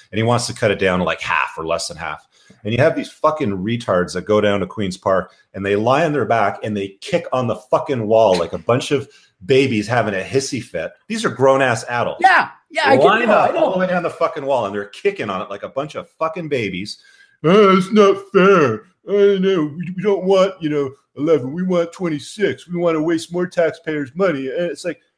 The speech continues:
Speaker 1: do you have a fucking job? It's the daytime. Go do something fucking productive that's gonna influence your life, that of your family, you know, the people tight within you.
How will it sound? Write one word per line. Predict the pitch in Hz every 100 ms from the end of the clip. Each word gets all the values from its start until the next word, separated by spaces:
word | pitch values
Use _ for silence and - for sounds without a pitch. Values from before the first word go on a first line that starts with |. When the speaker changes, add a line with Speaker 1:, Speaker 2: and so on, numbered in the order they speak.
| _ _ -
Speaker 1:
do |
you | 233
have | 262
a | 269
fucking | - 226 220 165
job? | 98 107 139 165
It's | 160 -
the | 160
daytime. | 123 170 202 185 113 107
Go | 143
do | 175 170 170
something | - 151 151 131
fucking | - 135 139
productive | 123 123 160 185 113 95
that's | 110 110
gonna | - 135 131
influence | 127 135 - 139 123 117
your | 107 127 151
life, | 123 123 123 -
that | 110 113
of | 120
your | 135
family, | - 120 117 117 120 117 _ _ -
you | 135
know, | 113 127
the | -
people | 120 147 143 135
tight | - 170 143
within | 151 214
you. | 101